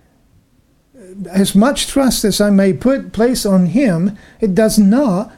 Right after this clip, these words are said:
make him a better doctor than he is. But if I look at another one, and he has a great reputation, he's been in, in the profession for a long time, he has a, a lot of great reports,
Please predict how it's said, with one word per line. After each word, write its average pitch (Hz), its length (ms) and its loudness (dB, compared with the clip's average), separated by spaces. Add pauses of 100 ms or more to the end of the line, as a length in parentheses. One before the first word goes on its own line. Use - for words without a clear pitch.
make 226 300 0
him 208 400 0
a 247 80 -6
better 214 340 -2
doctor 196 520 -4 (140)
than 170 180 -2
he 233 240 2
is. 302 320 -8 (1600)
But 277 120 2
if 285 120 -2
I 294 40 4
look 381 260 -2
at 247 100 0
another 262 340 0
one, 139 300 -8 (800)
and 220 140 2
he 214 100 4
has 262 200 0
a 214 80 0
great 196 480 -2
reputation, 185 800 -4 (320)
he's 214 200 0
been 208 220 2
in, 175 260 2 (220)
in 190 220 2
the 170 240 0
profession 196 560 -2
for 170 180 -6
a 147 80 -4
long 214 320 2
time, 247 460 -2 (180)
he 180 80 -4
has 156 240 -4
a, 139 160 -6 (180)
a 185 100 -2
lot 185 380 0
of 180 220 -4
great 202 420 0
reports, 185 760 -2